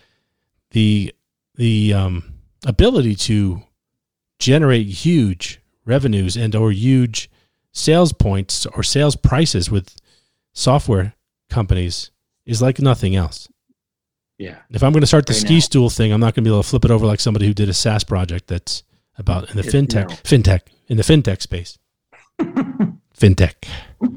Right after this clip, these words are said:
Speaker 2: Everybody's a fintech now. So they think. But
Speaker 1: So the
Speaker 2: yeah, it's a,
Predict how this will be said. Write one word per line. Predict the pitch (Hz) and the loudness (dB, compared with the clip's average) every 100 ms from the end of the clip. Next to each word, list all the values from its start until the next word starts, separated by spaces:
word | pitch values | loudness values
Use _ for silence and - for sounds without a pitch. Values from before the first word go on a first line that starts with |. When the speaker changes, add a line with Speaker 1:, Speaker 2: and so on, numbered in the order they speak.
| 247 _ _ _ _ _ _ _ _ _ _ _ _ _ _ _ _ - | -10 _ _ _ _ _ _ _ _ _ _ _ _ _ _ _ _ -6
Speaker 2:
Everybody's | 113 113 90 87 85 | -2 -2 -2 -6 -6
a | 87 | -12
fintech | - 80 82 82 - | -14 -14 -14 -16 -18
now. | 80 78 _ _ 123 123 _ _ _ _ _ _ _ _ - | -20 -20 _ _ -20 -20 _ _ _ _ _ _ _ _ -16
So | 98 | -12
they | 87 87 | -10 -12
think. | 87 87 - _ _ _ _ _ _ _ _ | -14 -18 -20 _ _ _ _ _ _ _ _
But | - | 0
Speaker 1:
So | |
the | 147 | 2
Speaker 2:
yeah, | 156 104 - - | 2 -2 -10 -10
it's | 117 110 110 | -6 -4 -4
a, | 95 87 | -6 -8